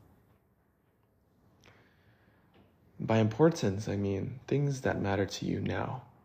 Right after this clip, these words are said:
'Cause who's gonna remember this other than you? And don't be like me. Don't put yourself through random situations and then forget them because they're so stressful and so traumatizing.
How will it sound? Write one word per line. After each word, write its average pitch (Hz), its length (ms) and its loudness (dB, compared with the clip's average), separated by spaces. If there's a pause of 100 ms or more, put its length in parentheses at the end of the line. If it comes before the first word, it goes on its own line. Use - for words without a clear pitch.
(540)
'Cause - 200 -12
who's 147 260 2
gonna 123 180 2
remember 92 320 4
this 85 480 0
other 107 160 -2
than - 160 -4
you? - 220 -4 (1080)
And 95 100 -4
don't 127 140 4
be 175 100 8
like 120 180 10
me. 104 360 4 (500)
Don't 117 120 -10
put - 180 -4
yourself - 300 0
through 107 200 4
random 110 340 4
situations 107 640 0
and 98 120 0
then 90 140 -2
forget 98 380 0
them 113 160 0
because 95 400 -2
they're - 100 -4
so - 220 0
stressful 98 520 -2
and 71 220 -6 (600)
so - 140 -4
traumatizing. 104 640 -2